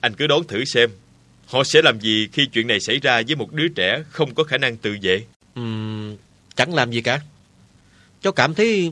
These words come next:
Speaker 2: thật xấu hổ, vì trước đây cháu cũng tệ như vậy.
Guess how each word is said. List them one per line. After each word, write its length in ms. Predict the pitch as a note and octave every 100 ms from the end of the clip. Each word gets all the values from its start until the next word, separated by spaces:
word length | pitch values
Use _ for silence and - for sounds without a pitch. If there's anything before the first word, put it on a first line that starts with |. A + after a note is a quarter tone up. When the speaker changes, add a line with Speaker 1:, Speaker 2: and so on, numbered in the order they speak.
| -
Speaker 2:
thật 220 | A#2+ -
xấu 180 | F3+ G3+
hổ, 280 | C3 B2+ F3 _ _ - _ -
vì 140 | B2+
trước 160 | B2+ F#3
đây 200 | D#3 D3
cháu 160 | E3
cũng 160 | F#3+ D3
tệ 260 | - A#2 A#2+
như 100 | C#3+
vậy. 180 | A#2